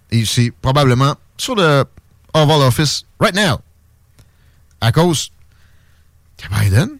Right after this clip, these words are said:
il, il, il se pense subtil, mais il l'est pas. Le gros Donald, il dit au petit gros, « Je vais te défoncer ! »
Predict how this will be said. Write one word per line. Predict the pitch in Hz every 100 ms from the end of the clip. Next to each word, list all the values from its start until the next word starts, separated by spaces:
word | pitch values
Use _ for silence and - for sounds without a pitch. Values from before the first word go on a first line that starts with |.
| _ _ _ -
il, | 117 117 - -
il, | 139 123
il | 143
se | 131
pense | - 254 285
subtil, | - - 127 - 254 269
mais | 135
il | 123 139
l'est | 160 156
pas. | 175 147 _ - _
Le | -
gros | 127 170 294 320
Donald, | 294 311 269 302 320 _ _ _
il | - 185
dit | 175
au | 285
petit | 190 220
gros, « | 208 269 285 _ _
Je | -
vais |
te | 220
défoncer ! » | 190 370 320 311 311 254 330 330 147